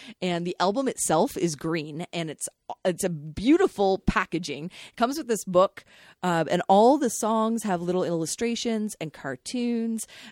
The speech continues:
And before I go too much farther, I'll also mention this became really, really popular because somebody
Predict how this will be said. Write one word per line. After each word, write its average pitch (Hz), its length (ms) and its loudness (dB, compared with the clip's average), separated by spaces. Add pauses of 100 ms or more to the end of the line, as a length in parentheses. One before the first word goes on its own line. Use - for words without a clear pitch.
And 170 320 -4
before 240 200 4
I 269 60 4
go 208 240 2
too 339 160 2
much - 180 -4
farther, 165 360 0
I'll 185 200 2
also 233 300 0
mention 185 260 -6
this 175 140 -8
became 196 460 -4
really, 180 260 2
really 185 240 -2
popular 170 460 -4
because 156 640 -4 (420)
somebody 277 340 -4